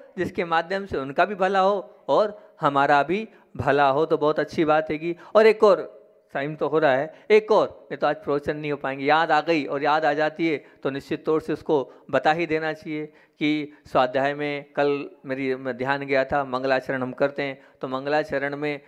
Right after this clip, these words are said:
जिनेश जी की आवाज़ आई थी। सेठी जी चले गए क्या? गए? चले गए, चलो कोई, उनकी आवाज़ तेज़ी से ही थी। हमने कहा बाद में हम बताएंगे क्योंकि समय बहुत ज़्यादा, वैसे ही हम लेट हो गए थे कल,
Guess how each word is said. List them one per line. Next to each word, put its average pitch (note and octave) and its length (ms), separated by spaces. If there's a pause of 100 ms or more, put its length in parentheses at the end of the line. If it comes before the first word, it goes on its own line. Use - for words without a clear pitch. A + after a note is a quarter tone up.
(140)
जिनेश C#3+ 340
जी D3 120
की D3+ 120
आवाज़ C3+ 320
आई C3+ 160
थी। C#3 60
सेठी B2 300
जी B2+ 100
चले F3 220
गए A#2+ 140
क्या? D3+ 180 (1160)
गए? E3 200 (1200)
चले A2+ 180
गए, G#2+ 200 (100)
चलो C3 140
कोई, - 120
उनकी D#3 300
आवाज़ D#3 280
तेज़ी D#3+ 360
से D3+ 120
ही D#3+ 100
थी। - 100
हमने C#3+ 200
कहा - 460 (220)
बाद B2+ 180
में B2+ 120
हम B2 120
बताएंगे A#2+ 460
क्योंकि - 440
समय A#2+ 280
बहुत C#3 220
ज़्यादा, C3 240
वैसे C3 220
ही C#3 60
हम C3+ 120
लेट B2+ 220
हो B2+ 60
गए B2+ 140
थे B2 120
कल, A2 220